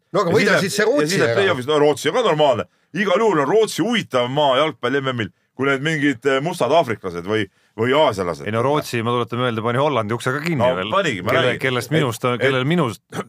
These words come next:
Speaker 3: kellest
Speaker 2: et
Speaker 3: minul on
Speaker 2: mõtle
Speaker 3: veel
Speaker 2: nüüd,
Speaker 3: rohkem kahju.
Speaker 2: mõtleme nüüd seda, et mis tasemel võistkonnad omavahel nagu kokku lähevad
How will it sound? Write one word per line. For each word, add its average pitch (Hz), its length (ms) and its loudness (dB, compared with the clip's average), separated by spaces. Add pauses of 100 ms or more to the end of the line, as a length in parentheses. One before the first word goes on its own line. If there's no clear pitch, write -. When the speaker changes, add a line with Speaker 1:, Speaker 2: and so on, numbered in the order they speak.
(120)
Speaker 3:
kellest 117 480 -2
Speaker 2:
et 135 40 -4
Speaker 3:
minul 135 300 2
on 113 80 0
Speaker 2:
mõtle 127 160 0
Speaker 3:
veel 131 80 0
Speaker 2:
nüüd, 127 140 -2
Speaker 3:
rohkem 107 260 -4
kahju. 117 240 2
Speaker 2:
mõtleme 101 240 -2
nüüd - 160 -6
seda, 170 260 0 (380)
et 107 180 -8
mis 190 160 -6
tasemel 143 460 -2
võistkonnad 113 420 -4
omavahel 117 460 2
nagu 110 160 -4
kokku 117 260 -6
lähevad 127 300 0